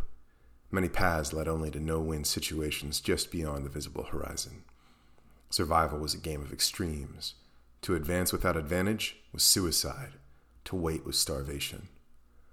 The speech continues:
Ramek put his hands on the great moon-like boulder in front of him and crept up its pitted slope. He surmounted it and was forced to begin his climb on the next boulder by worming his fingers into its underside,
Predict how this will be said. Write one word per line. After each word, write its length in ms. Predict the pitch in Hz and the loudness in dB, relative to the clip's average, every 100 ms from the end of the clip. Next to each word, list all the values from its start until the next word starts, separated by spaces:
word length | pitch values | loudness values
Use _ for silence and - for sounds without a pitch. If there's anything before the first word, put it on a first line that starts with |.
| - - - | -20 -20 -2
Ramek 320 | 92 90 78 - | 4 4 4 0
put 100 | 78 | -2
his 120 | 73 | 0
hands 300 | 90 82 73 | 0 0 -2
on 100 | 71 | -4
the 60 | |
great 280 | 73 85 - | -2 -2 0
moon-like 480 | 87 90 82 73 71 | 0 0 0 -2 -2
boulder 320 | 82 80 71 | -2 -2 -4
in 80 | 69 | -6
front 260 | - 82 73 | -6 -4 -4
of 100 | 67 | -6
him 160 | 78 - - - - | -10 -16 -20 -16 -8
and 120 | 80 | -4
crept 280 | - 90 - | 0 0 0
up 120 | 85 | -2
its 140 | - | -2
pitted 320 | - - 80 - | -2 -2 0 0
slope. 420 | - 90 80 - - - - - - - | 0 0 -2 -2 -2 -2 -8 -20 -20 -2
He 80 | 98 | 2
surmounted 520 | - 95 98 90 69 | 4 6 6 4 0
it 160 | 69 - - | -6 -6 -4
and 100 | 82 | -2
was 140 | 78 | 0
forced 340 | - 107 90 | 2 2 2
to 80 | - | 0
begin 160 | 87 82 | 0 2
his 160 | 78 | 2
climb 380 | - - 92 85 | 0 2 2 2
on 80 | 78 | 0
the 60 | 73 | 0
next 240 | 80 - | 0 0
boulder 360 | - 87 78 73 | 2 0 0 -2
by 160 | 69 | -4
worming 440 | 71 82 92 87 82 | -2 2 2 2 0
his 120 | - | -2
fingers 540 | - 92 80 71 - | 0 0 0 -2 -2
into 160 | 78 78 | -2 -2
its 120 | - | -2
underside, 720 | - 82 76 - 69 - - | 0 -2 0 -2 -2 -6 -10